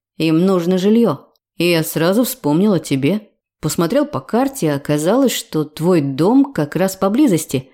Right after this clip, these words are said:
в пяти километрах. Думаю, что четыре штуки в месяц тебе не будут лишними,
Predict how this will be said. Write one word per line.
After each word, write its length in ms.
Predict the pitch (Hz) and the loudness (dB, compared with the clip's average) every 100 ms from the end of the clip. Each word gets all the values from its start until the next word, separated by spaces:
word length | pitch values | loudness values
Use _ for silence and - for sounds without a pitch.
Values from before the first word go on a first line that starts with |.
| _ | _
в 100 | _ | _
пяти 240 | 175 180 196 | -6 -2 -2
километрах. 720 | 156 165 208 175 - - - _ _ _ _ _ | 0 2 0 0 -6 -12 -20 _ _ _ _ _
Думаю, 460 | 160 180 190 185 180 | -2 0 2 0 -2
что 280 | - 185 180 | 0 0 2
четыре 400 | 214 208 233 214 | 0 2 2 2
штуки 340 | - 214 208 | 2 -2 2
в 80 | 208 | 2
месяц 480 | 233 208 170 156 - | 2 2 -2 -6 -6
тебе 320 | 160 165 160 | -4 0 0
не 200 | 151 151 | 0 0
будут 420 | 156 294 330 - | 0 -2 -2 0
лишними, 560 | 143 135 - 123 131 | -2 0 -4 -4 -4